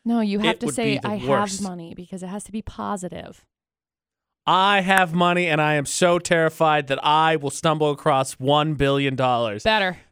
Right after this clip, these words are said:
Speaker 2: That would scare the living bejesus out of me.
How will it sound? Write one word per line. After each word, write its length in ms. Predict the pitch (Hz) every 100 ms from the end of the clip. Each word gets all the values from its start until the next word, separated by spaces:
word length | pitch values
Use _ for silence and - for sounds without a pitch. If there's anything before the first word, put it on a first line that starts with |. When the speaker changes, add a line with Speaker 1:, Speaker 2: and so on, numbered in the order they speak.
| -
Speaker 2:
That 280 | 180 214 -
would 180 | 175
scare 480 | - - 214 208 208
the 180 | 180 170
living 580 | 156 170 208 226 220 208
bejesus 640 | 190 147 202 202 180 165
out 180 | 175 165
of 80 | 160
me. 240 | 156 151